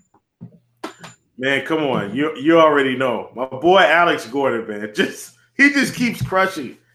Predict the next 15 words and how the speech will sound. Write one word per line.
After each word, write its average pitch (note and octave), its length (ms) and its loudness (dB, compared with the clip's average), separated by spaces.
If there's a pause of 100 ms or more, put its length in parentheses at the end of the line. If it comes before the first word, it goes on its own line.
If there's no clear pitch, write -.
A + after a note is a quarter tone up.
(120)
He A3+ 80 2
hit C4 100 6
another A3+ 400 4
bomb F3+ 340 4
today, C#3 420 -2
Stevie, A#2 680 -14 (420)
another F3 440 2
bomb. A#2+ 460 2 (200)
Uh, B2 360 0
I, C#3 100 0
I C3+ 160 2
like D#3 260 2
Alex C#3+ 340 0
Gordon B2+ 400 -4
here. A#2+ 360 -4